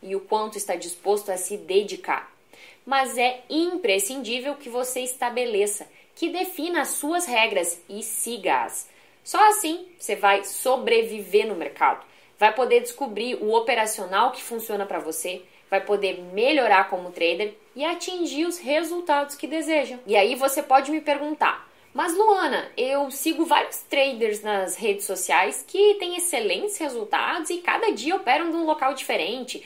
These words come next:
Operam da praia, do avião, de um café em Nova York ou de um restaurante em Paris.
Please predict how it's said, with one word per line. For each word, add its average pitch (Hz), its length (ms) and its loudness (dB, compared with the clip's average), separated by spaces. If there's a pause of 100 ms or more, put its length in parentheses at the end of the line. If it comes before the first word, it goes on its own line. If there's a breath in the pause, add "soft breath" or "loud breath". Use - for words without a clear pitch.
(240 loud breath)
Operam 220 320 4
da 196 80 4
praia, 175 420 4
do 160 80 -2
avião, 165 540 -2
de 160 80 -6
um 170 100 -8
café 180 320 2
em 190 60 0
Nova 180 220 4
York 156 460 6
ou 180 120 -2
de 196 120 -6
um 190 100 -6
restaurante 185 680 -2
em 202 40 -10
Paris. 175 520 -4